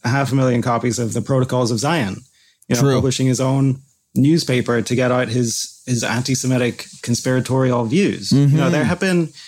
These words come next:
Speaker 1: times in history where, you know, this has not been at all marginalized. Uh, in fact, I, I, I think that's been more often the case than not. I think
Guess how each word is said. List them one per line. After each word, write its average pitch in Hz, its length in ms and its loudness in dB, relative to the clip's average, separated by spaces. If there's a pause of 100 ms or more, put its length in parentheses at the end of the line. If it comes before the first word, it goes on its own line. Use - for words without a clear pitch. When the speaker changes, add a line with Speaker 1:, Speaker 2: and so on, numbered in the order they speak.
(200)
Speaker 1:
times 175 680 0 (240)
in 139 120 2
history 135 360 0
where, 120 520 0 (720)
you 131 80 -2
know, 113 120 0
this 127 260 -4
has 131 440 -2
not 156 300 2
been 127 320 0 (160)
at 135 100 0
all 131 180 2
marginalized. 123 760 -2 (640)
Uh, 104 280 0
in 131 140 0
fact, 147 300 -2
I, 139 260 0
I, 135 200 0 (520)
I 120 140 -2
think 170 240 0
that's - 520 -4
been 135 200 2
more 135 240 4
often 127 260 -2
the 120 80 2
case 120 240 -2
than 113 180 2
not. 139 240 2
I 123 120 -2
think 147 320 -2